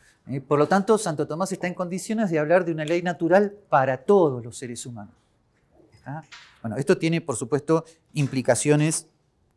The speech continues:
sociales muy importantes, como vamos a ver ahora, ¿no? Dado todo lo que estamos diciendo, ¿cuál es el legado de Santo Tomás? O sea,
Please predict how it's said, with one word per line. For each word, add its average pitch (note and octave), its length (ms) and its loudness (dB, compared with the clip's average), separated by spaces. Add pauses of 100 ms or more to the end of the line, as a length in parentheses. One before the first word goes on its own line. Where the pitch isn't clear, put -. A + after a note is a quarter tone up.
(140)
sociales C#3+ 600 2
muy C#3 100 -2
importantes, D3 420 0
como C3 240 -2
vamos C3 260 0
a B2+ 60 -2
ver B2+ 160 2
ahora, G#2+ 360 0 (220)
¿no? F3 180 -6 (1400)
Dado D4 300 10
todo D4+ 240 2
lo B3 120 6
que G3+ 80 0
estamos A#3+ 320 0
diciendo, F3 580 -2
¿cuál D#4 180 4
es D4+ 160 0
el G3 220 4
legado F#3 480 6
de B2+ 60 -2
Santo C3 320 -10
Tomás? C3 380 -4
O C#3+ 60 -10
sea, C3+ 360 -2